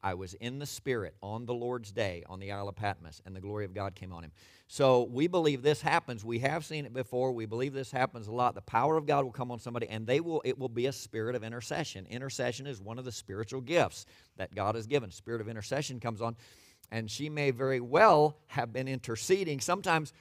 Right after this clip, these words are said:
when we don't know what to pray for or we don't know what we're praying for, the Holy Spirit prays through us with groanings that cannot be uttered. We believe it's very likely that she was interceding that day for those members of her family that she was concerned about. Thus,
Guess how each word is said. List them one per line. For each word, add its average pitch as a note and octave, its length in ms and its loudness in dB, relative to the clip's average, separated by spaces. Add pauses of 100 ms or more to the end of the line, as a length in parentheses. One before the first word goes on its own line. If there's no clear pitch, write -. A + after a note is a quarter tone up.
when C#3 160 -2
we C3 140 -2
don't C#3+ 240 0
know E3 100 6
what D#3 280 8
to B2 60 -10
pray E3+ 300 4
for F3 380 4
or C3+ 160 4
we D3 180 0
don't C#3+ 220 0
know D3 120 4
what C#3+ 300 10
we're B2 140 2
praying A#2 380 0
for, A#2+ 200 2
the A2 120 0
Holy C3 260 0
Spirit G3+ 460 6
prays B2 340 2
through B2 260 2
us A#2+ 240 4
with G#2+ 160 -8
groanings B2+ 440 0
that A2+ 180 -6
cannot B2 360 -6
be A#2 200 -6
uttered. C#3+ 400 4 (1080)
We F3 160 12
believe F3 360 10
it's C3+ 140 8
very C#3+ 300 10
likely C#3 420 6
that A#2+ 160 2
she D3 240 -2
was B2+ 580 10
interceding B2+ 600 -2
that C3 280 6
day A2+ 200 6
for G3 400 12
those C#3+ 280 10
members C#3+ 400 2
of B2+ 120 0
her C#3+ 180 2
family C3+ 460 0
that G#2+ 160 -4
she B2 160 -8
was A#2+ 180 -4
concerned D3 480 -2
about. G#2+ 420 4
Thus, D3 540 12